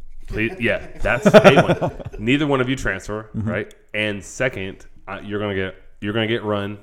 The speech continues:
Speaker 1: like Emory got, but you'll get more run. And if you're better than him, like Emory was not better than Kyle Trask, then you might be able to take Emory's job. But we're gonna give Emory the benefit of the doubt to start with.
Speaker 2: Because he's
Speaker 1: Stay
Speaker 2: been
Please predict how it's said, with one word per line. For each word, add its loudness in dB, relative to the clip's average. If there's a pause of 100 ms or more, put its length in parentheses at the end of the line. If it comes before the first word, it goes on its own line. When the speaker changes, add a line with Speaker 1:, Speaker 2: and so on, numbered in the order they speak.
(140)
Speaker 1:
like -6
Emory -6
got, -2
but -14
you'll -10
get -8
more -6
run. -4 (500)
And -10
if -10
you're -6 (160)
better -2
than -8
him, -4 (260)
like -10
Emory -4
was -4
not -2
better -4
than -8
Kyle -8
Trask, -6
then -8
you -8
might -10
be -10
able -10
to -12
take -14
Emory's -12
job. -14 (1040)
But -2
we're 0
gonna 2
give -10
Emory -2
the -6
benefit -6
of -16
the -4
doubt -8
to -14
start -2
with. -4
Speaker 2:
Because -2
he's -4
Speaker 1:
Stay -2
Speaker 2:
been -4